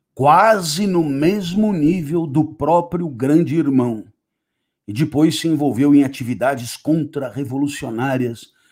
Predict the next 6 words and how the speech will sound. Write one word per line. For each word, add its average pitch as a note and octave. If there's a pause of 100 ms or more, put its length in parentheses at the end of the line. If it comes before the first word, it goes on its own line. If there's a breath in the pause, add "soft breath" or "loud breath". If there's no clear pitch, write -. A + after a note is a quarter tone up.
(180)
foi D3+
condenado C#3+
à C#3
morte, B2+ (340)
escapou -
misteriosamente C#3+